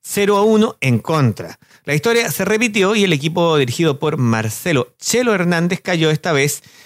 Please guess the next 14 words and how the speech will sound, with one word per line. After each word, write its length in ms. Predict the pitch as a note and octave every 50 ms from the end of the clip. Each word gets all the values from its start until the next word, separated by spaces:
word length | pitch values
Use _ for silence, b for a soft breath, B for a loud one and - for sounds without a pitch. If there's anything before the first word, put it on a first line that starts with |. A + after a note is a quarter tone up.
| B B
setenta 540 | B - - - D3+ D#3+ D#3+ D3+ D3+ - D#3
y 80 | D3+ C#3+
tres 260 | C#3+ F#3 G#3 G3+ -
a 120 | - D#3
cincuenta 520 | C#3+ - D#3+ D3+ D3 F3+ F#3 F#3+ F#3 - A3+
y 120 | A3 B3+
uno. 260 | C4 G3+ C#3 G#2+ F#2+ - _ _ _ _ _ _
Así 460 | G#2+ G2+ G#2 - - D#3 E3 F#3 F#3
cerró 420 | - - D3+ C3 A#2+ C#3+ D#3+ E3
su 180 | D#3 - F3 D3+
participación 760 | - D#3 C#3 C3+ C#3+ B2 - A#2+ A2 A#2+ A#2 - F3 F3 F3+ F#3+
en 100 | G3 G3+
la 80 | G3+
liga. 400 | G#3+ A3+ A#3+ F#3+ C3+ A#2+ G#2 -